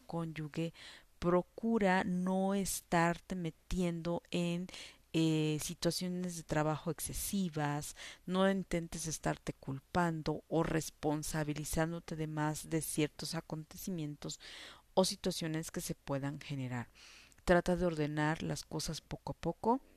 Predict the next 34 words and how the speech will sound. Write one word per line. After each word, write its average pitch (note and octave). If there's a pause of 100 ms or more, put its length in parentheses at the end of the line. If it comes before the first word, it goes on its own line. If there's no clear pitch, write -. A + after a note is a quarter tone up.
(920)
trata E3+
de D#3
ser D#3 (320)
menos F3
exigente -
contigo C#3
mismo D#3 (380)
y E3+
algo E3
muy E3
importante D3
es -
que -
si -
tienes C#3
hijos, - (420)
bríndales D3 (140)
todo G#3
el G#3+
amor, D#3 (320)
todo G3
el F#3+
cuidado C#3+ (280)
y D#3+
toda F3+
la F3
atención, D3 (400)
porque -
tus -
hijos -
también D3+ (380)
van D3
a D#3
pasar -